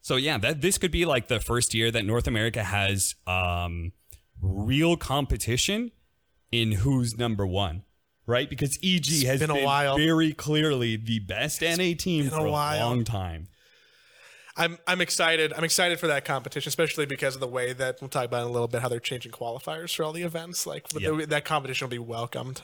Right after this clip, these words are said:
Speaker 2: Um, to run through a couple other, a couple other regions, a couple other teams.
Speaker 1: Mm-hmm.
Speaker 2: Uh, we talked about earlier, V P did break up, uh, mo-, some of their roster. You know, Ramses blew,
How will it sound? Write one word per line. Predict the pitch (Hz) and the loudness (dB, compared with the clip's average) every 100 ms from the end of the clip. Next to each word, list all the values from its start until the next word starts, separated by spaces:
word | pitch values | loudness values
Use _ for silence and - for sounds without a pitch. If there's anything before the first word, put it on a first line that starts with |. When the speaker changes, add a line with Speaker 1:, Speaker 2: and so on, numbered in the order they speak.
| 165 | 0
Speaker 2:
Um, | 143 135 139 139 - - - _ - | 2 2 0 -8 -14 -20 -20 _ 0
to | 202 | 2
run | 175 196 214 | 4 2 2
through | 185 202 180 | 2 4 4
a | |
couple | - 170 160 | 2 0 2
other, | 156 156 170 165 165 | 0 2 2 2 0
a | - | -2
couple | 165 160 | 2 4
other | 156 | 2
regions, | 143 147 147 151 | 2 0 0 -2
a | |
couple | - 147 | 0 0
other | 143 139 | 0 0
teams. | - 147 147 156 156 - | 0 0 2 2 0 0
Speaker 1:
Mm-hmm. | 113 110 151 151 | -4 -6 -6 0
Speaker 2:
Uh, | 151 | 2
we | 156 | 2
talked | 175 160 156 | 2 0 0
about | 156 143 139 - - - | 0 2 2 -4 -16 -8
earlier, | 156 147 143 143 | -2 0 2 0
V | 147 | 0
P | 151 175 | 0 -2
did | 151 156 151 | 2 0 2
break | 151 147 147 | 0 0 2
up, | 160 - - _ _ _ _ _ _ _ - | 0 0 -12 _ _ _ _ _ _ _ -2
uh, | 170 156 147 | 2 4 2
mo-, | 151 147 147 | 2 0 2
some | - 156 | 0 2
of | |
their | 160 165 | 2 4
roster. | 160 165 - 175 175 - | 4 2 2 2 0 -4
You | 135 | -4
know, | 131 | -4
Ramses | 131 135 139 139 131 | -2 -2 -2 -6 -8
blew, | - 147 135 | -4 -4 -4